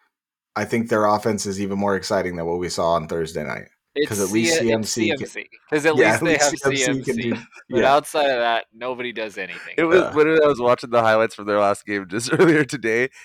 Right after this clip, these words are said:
Speaker 3: and it was, like, C M C highlights and then a bunch of, like, hilarious mishaps. <laughs>
Speaker 1: Yeah. <laughs> Yeah. All right. Eagles four and oh at Cardinals two and two, forty-eight and a half point over under, Eagles minus five and a half.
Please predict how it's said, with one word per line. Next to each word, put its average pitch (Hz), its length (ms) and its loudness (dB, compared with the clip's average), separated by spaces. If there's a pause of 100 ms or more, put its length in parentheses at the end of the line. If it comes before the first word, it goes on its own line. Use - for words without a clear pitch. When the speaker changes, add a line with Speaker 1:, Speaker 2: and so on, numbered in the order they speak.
Speaker 3:
and 139 100 0
it 123 40 0
was, 123 140 -2
like, 113 160 -4
C 143 180 -2
M 135 140 0
C 127 180 -4
highlights 139 520 4
and 123 160 0
then 120 80 2
a 117 80 2
bunch 113 260 -2
of, 120 140 -2
like, 107 320 -2 (400)
hilarious 120 880 0
mishaps. 110 720 -6 (260)
<laughs> - 280 0
Speaker 1:
Yeah. 196 260 4 (220)
<laughs> - 40 -18 (760)
Yeah. - 260 -14 (680)
All 123 100 0
right. 127 300 0
Eagles 180 600 2
four 180 500 2
and 208 120 0
oh 147 420 0
at 127 180 -6
Cardinals 135 580 -4
two 160 280 -4
and 165 140 -4
two, 123 300 -4
forty-eight 151 500 0
and 131 80 -8
a 131 60 -2
half 123 320 -2
point 127 240 -4
over 117 240 0
under, 110 340 -4
Eagles 117 420 -4
minus 110 300 -2
five 107 300 0
and 107 80 -4
a 101 40 -6
half. 95 400 -10